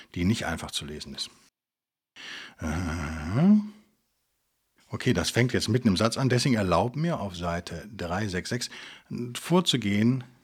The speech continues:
Ah, das hatten wir aber schon. „Meide die Ansammlung der Menge, vor allem die Schaustellung der Zirkusspiele.“ Ja, ich mein, ähm, es passt schon auch zu dem, was ich gerade gesagt habe, ne? Zufälligerweise natürlich wieder. Nochmal ganz kurz.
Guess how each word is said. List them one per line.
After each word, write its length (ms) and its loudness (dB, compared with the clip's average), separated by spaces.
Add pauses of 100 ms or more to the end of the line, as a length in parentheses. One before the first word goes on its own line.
(100)
Ah, 140 4
das 160 6
hatten 180 4
wir 60 6
aber 120 -6
schon. 200 -2
„Meide 260 4
die 100 -2
Ansammlung 340 2
der 100 2
Menge, 260 4
vor 120 2
allem 100 4
die 100 -2
Schaustellung 460 2
der 100 4
Zirkusspiele.“ 540 -4
Ja, 200 0
ich 140 -6
mein, 240 -2 (1400)
ähm, 500 4 (1300)
es 140 -6
passt 260 2
schon 160 6
auch 160 0
zu 120 -4
dem, 160 -4
was 140 -6
ich 60 -16
gerade 220 -8
gesagt 260 -12
habe, 100 -6
ne? 200 4
Zufälligerweise 760 -4
natürlich 400 -10
wieder. 200 0
Nochmal 260 2
ganz 240 0
kurz. 420 -2